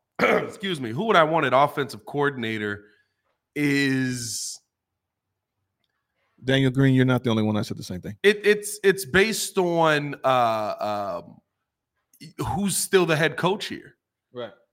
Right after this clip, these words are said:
Speaker 1: Right? Like, it all depends on who's the head coach here. Like, if Matt Eberflus is still the head coach here, you're talking about going to get somebody who's a younger offensive coordinator and probably gonna be the next guy up that's gonna design a completely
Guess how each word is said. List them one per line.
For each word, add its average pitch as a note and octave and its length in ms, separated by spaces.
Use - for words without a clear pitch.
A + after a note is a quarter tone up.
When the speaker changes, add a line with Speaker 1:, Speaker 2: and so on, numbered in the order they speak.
Speaker 1:
Right? F#3+ 220
Like, F#3+ 140
it G3+ 80
all G#3 140
depends F#3+ 380
on F3 140
who's E3+ 240
the D#3 100
head D#3 200
coach A3 300
here. - 280
Like, F3+ 220
if D#3 80
Matt A3+ 220
Eberflus A#3+ 480
is C#3 100
still F#3 220
the D#3+ 100
head D3+ 200
coach D3 300
here, A2 340
you're D#3 180
talking D#3+ 420
about B2+ 260
going C3+ 180
to C3 60
get B2+ 200
somebody B2+ 540
who's A#2 580
a C3 80
younger C3 560
offensive C3 600
coordinator C3+ 720
and A2+ 160
probably C3+ 320
gonna B2 180
be C3 120
the A#2+ 100
next B2 280
guy A#2+ 260
up B2 140
that's A2+ 140
gonna B2+ 220
design A#2+ 360
a A#2 40
completely B2 600